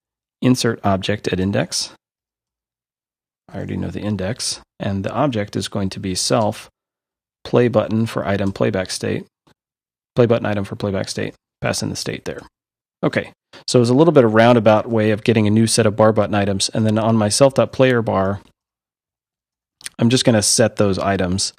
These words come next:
uh, back onto the, the toolbar, like that. And, uh, missing one step here.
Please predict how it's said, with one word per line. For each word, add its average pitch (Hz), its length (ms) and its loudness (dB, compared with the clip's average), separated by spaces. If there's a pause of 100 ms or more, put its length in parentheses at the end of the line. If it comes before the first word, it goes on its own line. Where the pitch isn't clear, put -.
(960)
uh, 90 240 -4 (120)
back 110 280 2
onto 98 360 0
the, 90 140 -4 (100)
the 104 220 -4
toolbar, - 480 -4 (840)
like - 180 -6
that. - 200 -6 (2500)
And, 110 420 2
uh, 107 280 4
missing 123 320 2
one 135 240 4
step 131 340 2
here. 117 400 2